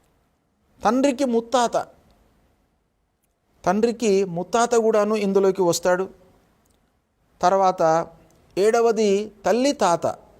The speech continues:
ఎనిమిదవది తల్లి ముత్తాత, తొమ్మిది సవతి తల్లి ముత్తాత, తర్వాత తల్లి తల్లి,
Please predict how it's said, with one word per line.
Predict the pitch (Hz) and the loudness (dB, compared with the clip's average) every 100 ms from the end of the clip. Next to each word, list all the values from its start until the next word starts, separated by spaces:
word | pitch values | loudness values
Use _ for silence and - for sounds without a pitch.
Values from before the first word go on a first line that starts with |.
| _ - _ _ _ _ _ _ _ _ _ _ - | _ -20 _ _ _ _ _ _ _ _ _ _ -4
ఎనిమిదవది | 180 240 254 233 226 214 208 208 | 0 2 2 2 2 2 0 0
తల్లి | 175 226 254 | -2 0 0
ముత్తాత, | 202 190 208 185 147 - - - _ _ _ _ _ _ _ | 0 0 0 0 0 -6 -10 -20 _ _ _ _ _ _ _
తొమ్మిది | 196 226 233 202 202 202 - | 0 2 2 2 0 -4 -10
సవతి | - 185 233 240 | -2 0 0 -2
తల్లి | 226 214 220 220 233 - - - | -2 0 2 0 -2 -14 -18 -8
ముత్తాత, | 165 - 165 147 117 - - _ _ _ _ _ _ _ _ _ _ _ _ _ _ _ _ _ _ | -4 2 2 2 -4 -8 -20 _ _ _ _ _ _ _ _ _ _ _ _ _ _ _ _ _ _
తర్వాత | 190 214 208 202 202 175 180 - - | 0 2 2 2 2 0 -2 -8 -6
తల్లి | 196 240 262 269 | -2 0 0 0
తల్లి, | 196 196 196 214 | 0 0 -2 -4